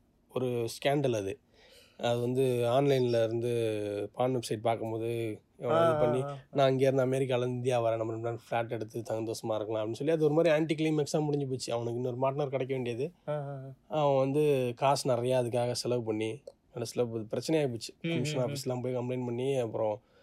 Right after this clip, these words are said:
Speaker 1: ஒண்ணும் பண்ண முடியல. இப்ப என்னன்னா, அதே சொல்றேன், காதலுக்காக எல்லா எக்ஸ்ட்ரீமும் பண்ணுவோன்னு சொல்றேன்ல.
Speaker 2: ஆமா, ஆமா, ஆமா.
Speaker 1: அது அந்த இதுலயும் நடக்குதுல்ல.
Speaker 2: கண்டிப்பா.
Speaker 1: ஒரு பார்ட்னர் இல்லாம இன்னொரு லவ் நடக்குது அவனுக்கு.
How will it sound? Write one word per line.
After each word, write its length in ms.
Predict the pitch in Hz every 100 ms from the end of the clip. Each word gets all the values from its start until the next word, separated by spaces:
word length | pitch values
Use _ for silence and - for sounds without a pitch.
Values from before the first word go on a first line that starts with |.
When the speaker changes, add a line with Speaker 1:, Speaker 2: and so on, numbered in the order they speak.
| _ -
Speaker 1:
ஒண்ணும் 200 | 123 131
பண்ண 160 | 135
முடியல. 380 | 139 131 113 101 _ - - -
இப்ப 180 | 131 120
என்னன்னா, 580 | 139 208 226 226 190 117 _ _ _ _ _ _ _ - -
அதே 240 | 143 220
சொல்றேன், 220 | 185 143
காதலுக்காக 580 | - 147 185 175 180 190
எல்லா 220 | 175 170
எக்ஸ்ட்ரீமும் 420 | 160 - 180 175
பண்ணுவோன்னு 340 | 151 151 151 143
சொல்றேன்ல. 340 | 139 110 135 135
Speaker 2:
ஆமா, 160 | 127
ஆமா, 100 | 123
ஆமா. 180 | 120 117
Speaker 1:
அது 180 | 214 226
அந்த 300 | 214 226 240
இதுலயும் 300 | 240 247 190
நடக்குதுல்ல. 420 | 160 139 120 107 -
Speaker 2:
கண்டிப்பா. 320 | 127 120 120 _
Speaker 1:
ஒரு 140 | - 120
பார்ட்னர் 260 | 135 151 156
இல்லாம 240 | 156 165
இன்னொரு 240 | 160 160 151
லவ் 200 | 160 170
நடக்குது 360 | 151 139 143
அவனுக்கு. 420 | 131 127 123 147